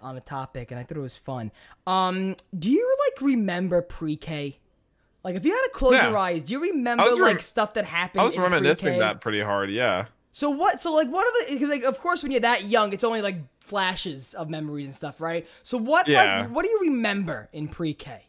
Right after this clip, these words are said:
Speaker 1: Like, I, it's, it's
Speaker 2: Pre-K,
Speaker 1: not,
Speaker 2: not as
Speaker 1: yeah.
Speaker 2: much as kindergarten, 'cause pre-K was a long time ago. I remember nap time very,
Speaker 1: Jack,
Speaker 2: very
Speaker 1: Jack, Jack, Jack, Jack,
Speaker 2: distinctly.
Speaker 1: Jack, Jack. Pre-K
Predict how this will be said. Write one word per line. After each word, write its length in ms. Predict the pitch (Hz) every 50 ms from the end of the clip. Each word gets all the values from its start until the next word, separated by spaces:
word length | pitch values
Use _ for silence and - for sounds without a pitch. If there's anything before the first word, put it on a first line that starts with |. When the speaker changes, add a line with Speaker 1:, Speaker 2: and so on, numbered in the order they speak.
| _ _ -
Speaker 1:
Like, 200 | 156 160 147 -
I, 60 | - 185 185 175
it's, 300 | 175 185 202 185 - -
it's 100 | - -
Speaker 2:
Pre-K, 420 | 208 214 254 277 262 262 349 285 262
Speaker 1:
not, 20 | 240
Speaker 2:
not 140 | 226 226
as 80 | 220 214
Speaker 1:
yeah. 80 | - 196
Speaker 2:
much 120 | 196 165 156
as 100 | 143 -
kindergarten, 760 | - - - 139 135 135 127 120 110 107 107 104 104 104 104
'cause 160 | 104 107 98 -
pre-K 360 | _ - 123 139 139 202 185
was 120 | 175 147 120
a 60 | 107
long 500 | 98 95 95 95 98 101 101 104 101 95
time 300 | 95 101 87 87 85 85
ago. 200 | 85 82 82 80
I 140 | - 123 143
remember 380 | 170 202 226 254 269 277 247
nap 340 | 185 147 131 127 135 139 -
time 400 | - - 151 113 113 107 104 98
very, 320 | 90 95 104 110 120 123
Speaker 1:
Jack, 300 | 123 233 220 214 202 -
Speaker 2:
very 280 | 90 208 208 202 185 180
Speaker 1:
Jack, 260 | - 214 202 180 170
Jack, 220 | - 190 175 165 -
Jack, 0 |
Jack, 160 | - 165 143
Speaker 2:
distinctly. 120 | 92 131 131
Speaker 1:
Jack, 200 | - 117 117 -
Jack. 160 | _ _ _
Pre-K 580 | - - 214 220 202 - - 131 113 107 104